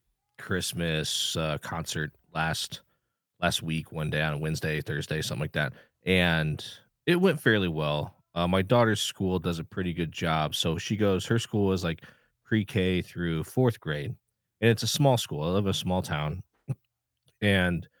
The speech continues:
they do, they split it on two different nights. So they do, like, pre-K through first grade on one night, uh, second, third, and fourth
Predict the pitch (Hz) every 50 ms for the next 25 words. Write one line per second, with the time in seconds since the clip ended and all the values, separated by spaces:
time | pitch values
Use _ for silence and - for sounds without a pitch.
0 | _ _ _ _ _ _ _ _ - 117 113 113 101 95 110 107 104 104 104 101
1 | 98 98 104 101 - - - - 127 113 80 73 - _ - 80 90 - - 110
2 | 95 95 95 - 76 82 87 82 78 73 - - - 90 90 92 92 92 95 92
3 | 80 71 - - - - 107 104 - - 107 98 92 92 90 85 - - 82 78
4 | - - - 104 101 92 - - - 95 90 90 85 82 80 82 85 104 117 117
5 | 113 107 104 104 101 98 - _ _ _ _ _ _ _ _ _ _ - 80 82
6 | 80 78 76 73 65 - - _ _ - - - - 95 92 - - 90 78 -
7 | - 90 85 82 85 78 - - - 92 90 87 82 80 - - -